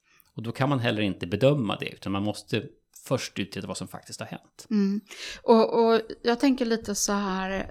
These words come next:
Speaker 2: eh, både du och jag har ju sett utredningar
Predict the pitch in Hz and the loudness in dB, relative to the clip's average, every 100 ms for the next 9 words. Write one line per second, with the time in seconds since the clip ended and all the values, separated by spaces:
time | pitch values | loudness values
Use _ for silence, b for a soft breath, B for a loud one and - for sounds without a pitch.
0 | 196 185 185 190 92 87 87 85 - 202 | -6 -4 -4 -4 -4 -4 -6 -6 -4 4
1 | 220 220 233 247 240 190 180 196 185 - | 6 8 8 8 8 6 2 0 0 -2
2 | 180 185 - 190 196 196 160 - 202 | -4 -6 -4 -2 -2 0 0 0 0